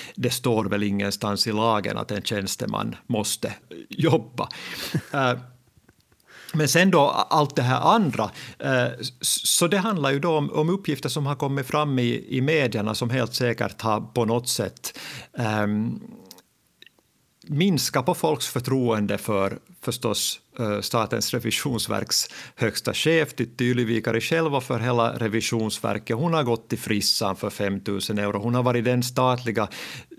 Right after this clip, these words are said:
tjänsteman som har rest mest av alla under många år och det har varit väldigt exotiska resemål som Dubai och Hongkong och så vidare. Och det har varit svårt att riktigt få klarhet i hur det här har liksom,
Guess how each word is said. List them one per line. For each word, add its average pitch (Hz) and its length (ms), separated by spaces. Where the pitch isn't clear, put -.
tjänsteman 123 720
som 104 200
har 110 100
rest 120 560
mest 120 580
av 101 140
alla 110 520
under 95 400
många 107 440
år 104 440
och 101 260
det 101 80
har 104 100
varit 101 180
väldigt 104 260
exotiska 113 800
resemål 98 760
som 92 240
Dubai 95 600
och 95 100
Hongkong 98 420
och 95 80
så - 120
vidare. 98 280
Och 101 80
det 104 80
har 104 100
varit 104 180
svårt 113 440
att 98 140
riktigt 101 420
få 127 180
klarhet 120 720
i 98 140
hur 110 380
det 95 160
här 101 280
har 98 160
liksom, 95 440